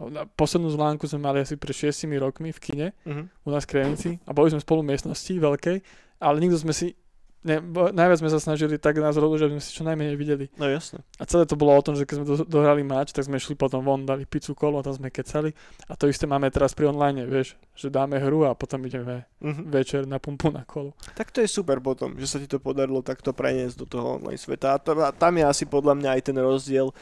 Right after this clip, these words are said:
Speaker 2: medzi nami, že prečo teba to baví stále
Speaker 1: No,
Speaker 2: a mňa
Speaker 1: no.
Speaker 2: už nie, vieš, že
Speaker 1: Lebo tie F P S ky sú, sú cool. A hlavne, a hlavne teraz to Call of Duty je mega v tom, že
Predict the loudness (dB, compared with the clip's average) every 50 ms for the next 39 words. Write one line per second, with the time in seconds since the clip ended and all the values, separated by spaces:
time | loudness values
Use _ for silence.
0 | -20 -20 -20 -10 -6 -4 -2 0 2 4 4 4 4 4 2 0 -2 0 -2 -2
1 | -2 -2 -2 0 0 0 0 -2 -4 -2 2 2 2 2 2 -2 -4 -2 0 2
2 | 2 4 4 4 4 4 4 2 2 0 0 0 -2 -4 -2 -2 0 0 -2 -4
3 | _ -8 -4 -2 -2 -2 -2 -4 -6 -6 -8 -14 -20 -20 -20 -20 -20 -20 -20 _
4 | _ -6 -4 -2 0 0 2 4 4 4 4 4 4 4 4 4 2 -2 -6 -8
5 | -8 -8 -12 -16 -18 -20 -20 -20 _ _ _ _ _ -12 -6 -6 -6 -4 -4 -2
6 | 0 0 0 0 -2 -8 -18 _ -10 -6 -4 0 2 4 4 4 4 2 0 4
7 | 8 8 10 10 10 8 8 6 6 6 4 0 2 4 4 4 4 4 0 0
8 | 0 0 0 0 0 0 2 2 0 0 0 -4 -2 -2 -2 -4 -2 0 0 0
9 | -2